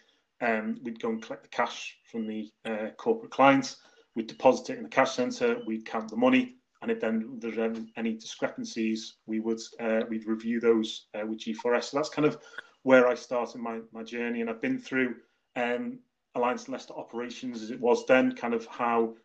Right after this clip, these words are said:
you probably know it as Santander Operations Now or, uh, or Gioban. Um, and then kind of, um, I've been through,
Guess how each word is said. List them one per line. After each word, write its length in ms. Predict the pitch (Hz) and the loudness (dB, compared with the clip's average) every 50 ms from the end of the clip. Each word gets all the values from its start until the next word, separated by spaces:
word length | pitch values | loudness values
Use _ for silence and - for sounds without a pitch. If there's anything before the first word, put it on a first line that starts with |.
| _ _ - | _ _ -8
you 160 | 123 127 123 - | -6 -6 -6 -2
probably 220 | - 123 - 113 | -2 -2 0 0
know 240 | 117 117 120 117 120 127 | -2 -2 -2 -2 -2 -2
it 60 | - - | -2 -2
as 240 | 117 113 113 113 | -2 -2 -4 -4
Santander 640 | - - 113 110 - - 113 113 117 117 113 - - - - - | -6 -8 -8 -8 -8 -6 -4 -4 -2 -2 -4 -4 -6 -8 -14 -18
Operations 580 | - - 117 113 113 110 113 117 113 110 110 | -12 -4 -2 -2 -2 -2 -4 -6 -8 -6 -4
Now 300 | 107 117 117 123 123 123 | -2 0 2 2 2 2
or, 300 | 120 117 113 113 113 113 113 - - - - _ _ - | 2 2 4 4 4 2 0 -4 -12 -18 -18 _ _ -12
uh, 140 | 120 110 107 | -10 -10 -8
or 160 | 104 110 110 | -8 -10 -12
Gioban. 540 | 113 - 123 117 120 110 120 120 113 113 - - - - - - - - _ _ - | -10 -6 -4 -4 0 2 2 2 2 0 -2 -10 -20 -20 -20 -20 -20 -20 _ _ 8
Um, 360 | - 139 269 277 285 - - _ - | 8 10 10 8 6 0 -8 _ -6
and 140 | 143 143 147 | -4 -2 0
then 300 | 147 147 147 147 147 135 | 0 0 0 -2 -6 -6
kind 220 | - - 151 151 | -8 -6 -4 -4
of, 220 | 143 127 - - _ _ _ _ - | -4 -6 -8 -14 _ _ _ _ -6
um, 460 | 135 135 131 131 131 127 127 120 113 113 _ _ _ _ _ _ _ _ _ - - _ - | -6 -4 -4 -4 -4 -6 -8 -8 -10 -16 _ _ _ _ _ _ _ _ _ -20 -20 _ -10
I've 120 | 143 135 | -10 -8
been 180 | - 139 135 127 | -6 -8 -8 -10
through, 420 | - - 135 135 131 127 127 120 | -10 -10 -6 -4 -4 -4 -4 -6